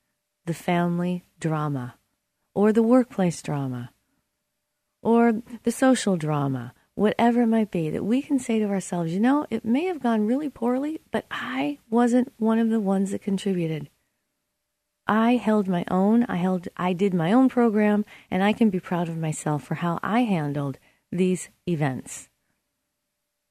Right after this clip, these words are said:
So I want you to think about those two, because we're gonna come to a break in a minute, and we're gonna come back, and we're gonna talk about some more. So I want you to think about, you're not gonna take the bait. You're gonna show up as a grown-up. You're gonna protect yourself, but not in a defensive manner.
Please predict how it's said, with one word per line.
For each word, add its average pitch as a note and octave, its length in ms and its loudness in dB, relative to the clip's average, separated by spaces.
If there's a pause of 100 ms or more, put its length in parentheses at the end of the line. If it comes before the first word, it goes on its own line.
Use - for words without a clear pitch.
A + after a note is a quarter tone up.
(100)
So - 140 0
I A3+ 40 6
want A#3+ 200 4
you D4+ 60 -2
to D4 80 2
think C4 180 4
about G3 220 -2
those G3+ 260 -2
two, D#3+ 300 -4
because E3+ 240 -8
we're F3 100 -4
gonna F3+ 180 -2
come A3 280 0
to G3 160 -6
a F3 40 -4
break E3+ 320 -4
in D#3+ 100 -4
a D3+ 40 -4
minute, D3 400 -6 (600)
and F3+ 120 -2
we're F3+ 80 -2
gonna E3 180 -2
come A#3 320 0
back, D#3 300 -6
and F3 120 -8
we're F3 100 -2
gonna D#3+ 200 -6
talk E3 240 -8
about E3 220 -4
some - 180 -6
more. C#3+ 280 -4
So D#3+ 160 -4
I - 20 0
want D#3 180 -2
you A3+ 100 0
to A#3+ 80 -4
think B3 160 2
about, F#3 200 -2
you're E3 120 -2
not E3 160 -6
gonna F3 140 -4
take F3+ 240 -6
the - 80 -4
bait. G#3+ 380 0 (320)
You're G3+ 100 -2
gonna G3 140 0
show G#3 220 -2
up G3 80 -4
as F#3+ 100 -2
a G3 60 -2
grown-up. G#3 420 0 (340)
You're F#3+ 100 0
gonna F3+ 160 -2
protect F3+ 440 -4
yourself, G3 380 -4
but - 160 -6
not D#3+ 180 -4
in F3+ 160 -2
a D#3+ 80 -4
defensive D#3+ 560 -6
manner. C#3 420 -6